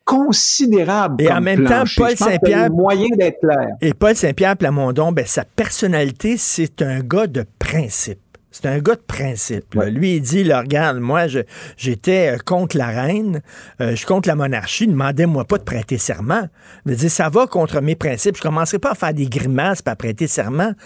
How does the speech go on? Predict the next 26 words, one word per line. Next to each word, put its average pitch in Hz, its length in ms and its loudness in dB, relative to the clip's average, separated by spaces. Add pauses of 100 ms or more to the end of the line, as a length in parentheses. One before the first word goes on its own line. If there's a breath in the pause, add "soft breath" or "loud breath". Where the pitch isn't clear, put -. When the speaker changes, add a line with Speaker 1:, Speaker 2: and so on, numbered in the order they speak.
(140)
Speaker 2:
Ça 233 200 -2
me 233 60 -4
tente 247 360 -2
pas. 233 160 2 (320 loud breath)
Je 120 140 -2
veux 160 140 2
pas. 190 260 0 (180 loud breath)
Alors, 139 220 0
lui, 202 200 2
c'est 196 200 0
ça. 220 200 2
Il 196 80 2
met 190 140 4
pas 233 220 0
d'eau 214 180 2
dans 165 140 0
son 135 240 -2
vin. « 131 280 -2
Voici 165 380 0
ce - 100 -4
que 196 120 2
je 135 160 -2
suis. 196 400 -2 (420 soft breath)
Tu 160 140 2
me 151 80 4
prends 208 320 0